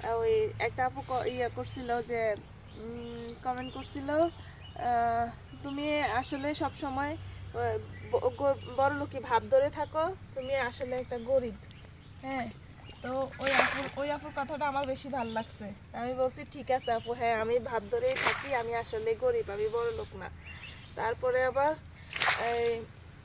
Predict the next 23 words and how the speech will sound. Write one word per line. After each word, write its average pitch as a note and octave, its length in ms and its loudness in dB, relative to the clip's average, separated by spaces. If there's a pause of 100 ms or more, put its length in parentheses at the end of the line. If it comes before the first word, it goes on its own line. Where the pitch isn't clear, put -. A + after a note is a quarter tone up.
(640)
ওইখানে C#4+ 420 6
আরেকটা C4+ 420 6
আপু D4 180 -2
লিখছে, C#4+ 600 2 (400)
"তোমার C#4 260 2
তো D#4 160 0
কপাল D#4 320 4
ভালো, C4+ 400 4 (720)
বিল C#4 280 -2
গেটসের D#4 440 6 (280)
আত্মীয় D#4 380 0
স্বজন C#4 380 0
তোমার C#4+ 220 0
ভিডিও B3 380 -2
দেখে।" A#3+ 460 -2
ও, C4 220 0
আমার C4+ 280 2
কি D#4 160 -8
যে C#4+ 120 -4
শান্তি B3+ 360 6
লাগছে C4+ 340 0
এই C4 80 -2
কমেন্টটা। A#3 600 -4